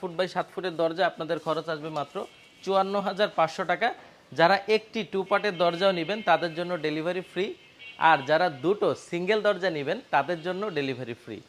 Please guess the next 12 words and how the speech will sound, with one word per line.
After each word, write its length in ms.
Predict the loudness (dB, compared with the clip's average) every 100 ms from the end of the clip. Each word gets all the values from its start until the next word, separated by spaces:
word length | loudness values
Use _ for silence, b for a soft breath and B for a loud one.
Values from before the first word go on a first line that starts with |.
| _
শর্ত 320 | -6 -4 -2 -2
হলো 320 | 0 0 -4 -8 -20 -20 -6
ডাবল 320 | 2 2 2 2
পার্টের 320 | 2 2 0 -2
একটি 300 | -4 -4 0
নেওয়া 180 | 2
লাগবে, 360 | 2 2 0 -4
সিঙ্গেল 380 | -4 -6 -4 -2
পার্টের 340 | -2 -4 -2
দুটো 220 | -2 0
নেওয়া 200 | 2 2
লাগবে, 360 | 2 -2 -6 -8